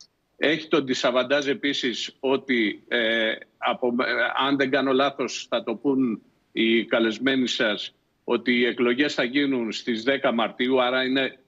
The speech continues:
πολύ μικρό το διάστημα για να μπορέσει να διεξάγει έναν πραγματικό, ε, προεκλογικό αγώνα. Και επίσης το γεγονός ότι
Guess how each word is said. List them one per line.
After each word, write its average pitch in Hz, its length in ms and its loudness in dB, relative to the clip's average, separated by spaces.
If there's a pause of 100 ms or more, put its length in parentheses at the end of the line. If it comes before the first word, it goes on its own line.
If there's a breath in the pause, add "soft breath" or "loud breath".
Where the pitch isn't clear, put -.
(140)
πολύ 139 240 2
μικρό 135 300 0
το 120 240 0
διάστημα 113 680 -2 (260)
για 117 180 -2
να 123 100 0
μπορέσει 123 500 0
να 127 120 0
διεξάγει 120 640 0
έναν 123 320 0
πραγματικό, 120 840 0 (400)
ε, 104 360 0
προεκλογικό 117 720 2
αγώνα. 120 560 0 (460)
Και 180 140 2
επίσης 202 720 -2
το 151 300 2
γεγονός 139 600 2
ότι 175 520 2